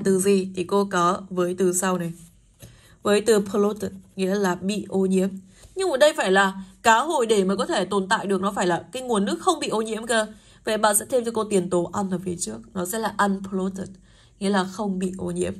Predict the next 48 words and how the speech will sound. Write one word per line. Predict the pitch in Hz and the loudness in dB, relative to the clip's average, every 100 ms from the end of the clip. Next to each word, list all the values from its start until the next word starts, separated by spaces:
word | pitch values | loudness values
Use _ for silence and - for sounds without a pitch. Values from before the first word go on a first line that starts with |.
| - - - - - | -16 -20 -20 -20 -16
Rồi, | 202 185 175 | 0 2 2
vậy | 185 | 2
thì | 190 185 | 0 0
unpolluted | 208 208 202 202 190 196 185 - | 0 -2 -4 -2 -2 -2 -8 -8
sẽ | 208 | -2
là | 202 | 0
đáp | 190 220 | 2 0
án | 185 170 175 | -2 -2 -2
của | 185 | -6
câu | - 190 | -2 -2
này | 180 170 170 | -2 -4 -6
em | 180 | -6
nhé. | 180 208 - - - - - - - | -4 -4 -6 -16 -20 -20 -20 -20 -2
Rồi, | 220 202 | 2 4
với | 220 226 | 4 4
câu | 269 320 | 2 2
số | 320 220 | 2 0
ba | 240 | -4
mươi | 240 247 | -2 -2
này, | 226 185 185 - - - _ | 0 -2 -6 -14 -18 -18 _
em | 254 | -2
xác | 262 381 | 2 0
định | 277 | 0
cho | 269 | 0
cô | 262 | 2
xem | 254 240 | 2 0
chỗ | 240 | -2
trống | 233 214 | 0 -2
em | 220 | -2
cần | 226 | -2
từ | 196 | 2
loại | 190 196 | 2 2
là | 190 | 0
gì. | 185 190 180 - - - - | 0 2 0 -2 -16 -20 -2
Chứ | 262 214 | 0 0
không | 202 349 320 285 | 2 2 2 0
bao | 277 262 | 2 2
giờ | 233 202 190 | 2 0 2
căn | 226 226 | -2 0
cứ | 202 | 0
bằng | 190 196 175 | 2 0 -2
very, | 175 196 208 185 180 - | -2 -2 -2 -4 -6 -8
bởi | - 185 | -2 0
vì | 190 | 2
từ | 190 | 2
này | 190 185 | 2 0
cô | 208 214 - - - | -2 -4 -6 -20 -12
là | 208 196 214 | 0 2 2